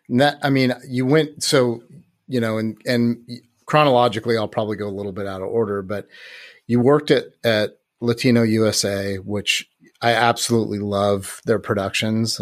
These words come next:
You know, I, I tune in every week to, um, to the show that's nationally broadcast on N P R. Um,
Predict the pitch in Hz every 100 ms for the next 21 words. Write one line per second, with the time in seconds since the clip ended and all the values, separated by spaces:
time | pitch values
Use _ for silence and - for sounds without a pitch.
0 | - 104 98 92 95 92 - 98 - 113
1 | 101 98 95 92 _ _ _ - 101 98
2 | 95 92 - - _ _ - 104 92 -
3 | - - - - _ _ - _ _ 101
4 | 90 90 87 - - 110 104 - 107 98
5 | 92 - - 110 104 101 - 95 92 92
6 | 87 95 - 95 95 92 101 101 95 92
7 | 92 - 95 90 92